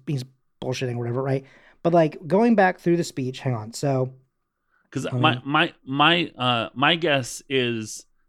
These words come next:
Speaker 2: uh, I, it, it's funny 'cause I think that Loki overstepped his boundary when he's like, uh, "The variant wants me to team up in the, in the very correct thought that if we team up, we'll be able to take over the T V A."
Speaker 1: Mm-hmm.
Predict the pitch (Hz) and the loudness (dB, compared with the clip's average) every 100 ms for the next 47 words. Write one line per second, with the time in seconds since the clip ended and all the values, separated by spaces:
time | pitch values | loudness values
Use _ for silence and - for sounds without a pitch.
0 | _ _ _ _ _ _ _ _ _ _ | _ _ _ _ _ _ _ _ _ _
1 | 123 113 101 - _ _ _ _ - 131 | -2 -2 -2 -10 _ _ _ _ -2 -2
2 | 127 - 147 151 147 - 190 160 127 139 | -2 -6 -6 -4 -6 -4 -2 -2 0 -2
3 | 127 170 160 139 139 143 143 127 139 139 | 0 -2 -2 -2 -2 -2 -4 -2 -2 -2
4 | - 127 - 123 113 120 127 135 143 - | -4 -4 -4 -6 -4 -4 -4 -6 -6 -10
5 | _ _ - 117 131 139 127 - - _ | _ _ -8 -4 -2 0 0 -2 -10 _
6 | _ _ _ _ _ _ _ _ _ - | _ _ _ _ _ _ _ _ _ -14
7 | 127 127 117 127 123 139 151 139 110 117 | -6 -6 -4 -2 2 2 2 0 -2 -6
8 | 127 127 135 131 117 - 135 131 127 - | -4 -4 -4 -4 -4 -4 -2 0 -2 -4
9 | - _ 131 127 120 - 135 131 123 110 | -20 _ -6 -4 -4 -4 -2 -2 -2 -2
10 | 143 147 147 123 - 143 123 131 131 - | -2 0 -2 -4 -6 -4 0 0 -2 -8
11 | - 127 127 - 117 107 120 117 127 117 | -4 -2 0 -2 -4 -2 -4 -4 -6 -4
12 | 113 110 113 110 110 110 110 101 110 107 | -4 -2 -4 -2 -2 -2 -6 -6 -6 -4
13 | 107 107 104 113 104 110 110 131 143 135 | -6 -6 -6 -6 -4 -2 -2 -2 2 2
14 | 139 | 2